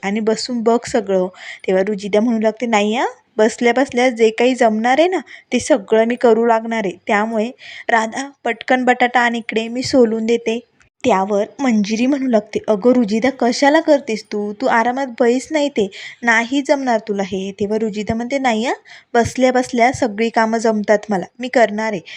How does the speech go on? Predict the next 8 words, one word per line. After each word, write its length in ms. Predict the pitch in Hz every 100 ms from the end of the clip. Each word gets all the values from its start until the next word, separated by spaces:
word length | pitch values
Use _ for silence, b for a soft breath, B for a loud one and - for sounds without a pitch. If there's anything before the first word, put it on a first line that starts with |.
| B -
आता 260 | 175 - 180
लगेच 440 | 202 196 196 208 -
रुजिदा, 420 | 214 185 208 196 196 202
राधा 420 | 208 196 190 185 196
आणि 180 | 202 240
मंजिरी 460 | 240 208 196 220 220 226
तिघी 260 | 196 214
मिळून 300 | 220 240 220